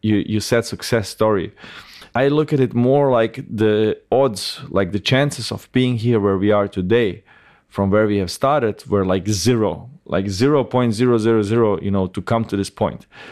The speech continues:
But I still don't consider it success because the company is still in the growth phase. We still raise money from investors. It's still not like, you know, if tomorrow I get run over by a truck,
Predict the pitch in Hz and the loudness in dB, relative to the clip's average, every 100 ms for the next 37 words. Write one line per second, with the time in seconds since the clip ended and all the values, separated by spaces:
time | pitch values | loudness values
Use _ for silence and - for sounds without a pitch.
0 | - 107 110 - 160 143 135 120 110 - | -4 0 0 0 0 2 2 0 -2 0
1 | 117 101 - - 110 - - 107 95 87 | 0 0 -4 -4 -4 -4 -4 -2 -2 -2
2 | 120 123 107 - 123 120 98 107 101 - | -2 -2 -4 -2 -2 0 0 0 0 0
3 | 95 92 - 87 - 120 113 - - - | -2 -2 -4 -4 -2 -2 -4 -12 -20 -20
4 | _ 104 110 95 107 107 101 95 95 92 | _ 0 0 2 0 0 0 0 0 0
5 | 90 - 90 90 - - - 147 135 127 | -2 0 -2 -2 -8 -8 -2 0 0 0
6 | 92 98 - - - - - 127 117 117 | -2 -2 -6 -20 -20 -6 0 2 2 0
7 | - 104 117 143 151 113 101 104 95 - | -2 -2 2 2 2 2 2 2 0 -4
8 | _ - 113 110 120 117 117 98 90 73 | _ -4 0 2 2 2 2 2 0 0
9 | - 131 110 - | -2 -4 -4 -14